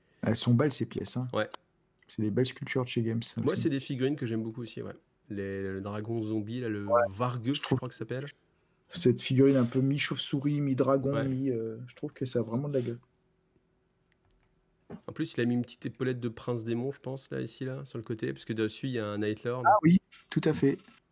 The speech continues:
Speaker 1: Ça, c'est la petite conversion, effectivement.
Speaker 2: Ouais, mais qui, qui passe bien. Alors, je sais pas comment il la joue. Peut-être qu'il la joue comme les, euh, Lords Discordants, peut-être.
Speaker 1: J'aime bien
Speaker 2: Ouais,
Speaker 1: les
Speaker 2: c'est
Speaker 1: ailes aussi, euh, avec ce
Speaker 2: Les
Speaker 1: côté
Speaker 2: ailes, je trouve qu'elles sont
Speaker 1: sanguinolent,
Speaker 2: pas
Speaker 1: là.
Speaker 2: mal, ouais.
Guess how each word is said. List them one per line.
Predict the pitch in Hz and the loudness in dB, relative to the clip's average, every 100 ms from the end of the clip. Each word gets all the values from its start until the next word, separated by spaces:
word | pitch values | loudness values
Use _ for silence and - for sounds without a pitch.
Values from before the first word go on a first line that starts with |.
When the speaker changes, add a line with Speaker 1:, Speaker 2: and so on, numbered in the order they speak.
| _ _ _ _ _ _ _ _ | _ _ _ _ _ _ _ _
Speaker 1:
Ça, | - 151 | 0 2
c'est | 143 - | 4 6
la | 131 123 | 6 4
petite | 120 - - | 2 -6 0
conversion, | 180 156 - 135 | 2 2 0 -2
effectivement. | 131 135 - 139 123 - | -4 -4 -6 -2 -2 -2
Speaker 2:
Ouais, | 120 123 - _ - | -6 -6 -10 _ -2
mais | 117 165 | 2 2
qui, | 254 202 151 131 | 0 -4 -2 -2
qui | 131 123 | -4 -6
passe | 123 110 | -4 -4
bien. | 107 95 | -6 -6
Alors, | 117 151 - - | -8 -12 -6 -4
je | |
sais | - | -4
pas | 135 | -2
comment | 170 135 | 0 4
il | 120 | 6
la | 120 | 4
joue. | 113 143 | 0 -2
Peut-être | 190 - 147 160 | -6 -8 -10 -8
qu'il | - 120 120 117 | -6 -4 -2 -2
la | 113 | -2
joue | 110 139 | -4 -6
comme | 127 117 | -6 -4
les, | 113 113 110 | -2 0 0
euh, | 110 110 110 127 - - - _ | -2 -4 -8 -12 -20 -20 -20 _
Lords | 110 117 107 | -2 0 0
Discordants, | 110 - 113 110 131 | -4 -4 -2 -2 -4
peut-être. | 127 107 107 - _ _ _ _ - | -6 -6 -8 -10 _ _ _ _ 2
Speaker 1:
J'aime | 139 | 6
bien | 156 202 | 6 6
Speaker 2:
Ouais, | |
Speaker 1:
les | 170 | 6
Speaker 2:
c'est | 139 | 4
Speaker 1:
ailes | 147 165 | 2 4
aussi, | 147 131 147 147 | 2 0 0 2
euh, | 127 120 120 | 4 4 2
avec | 117 117 | 0 0
ce | 127 | 0
Speaker 2:
Les | |
Speaker 1:
côté | 135 165 | 2 4
Speaker 2:
ailes, | 247 | 2
je | |
trouve | - 127 | 2 2
qu'elles | 131 131 | 2 4
sont | |
Speaker 1:
sanguinolent, | 123 156 170 | 4 6 6
Speaker 2:
pas | |
Speaker 1:
là. | 123 | 4
Speaker 2:
mal, | 120 | 2
ouais. | 101 101 | 0 -4